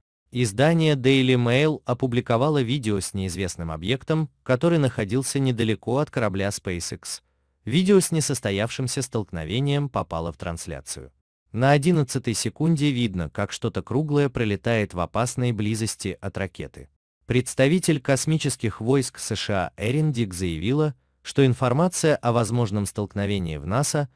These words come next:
поступила из Пентагона через семь часов после старта корабля.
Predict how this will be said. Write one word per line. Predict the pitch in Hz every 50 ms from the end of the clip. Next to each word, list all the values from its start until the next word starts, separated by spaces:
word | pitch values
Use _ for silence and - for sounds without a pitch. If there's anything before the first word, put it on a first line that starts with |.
| _ _ _ _
поступила | - 139 127 - 151 139 - 190 196 185
из | 160 139 - -
Пентагона | - 120 110 98 - 95 87 87 117 135 143 139 135 127
через | - - 110 104 95 -
семь | - - 117 127 139 135
часов | - - 95 - - - 113 135 - - -
после | - 101 92 - 104 95
старта | - - - 90 82 - - 87
корабля. | - - 85 85 80 73 71 64 -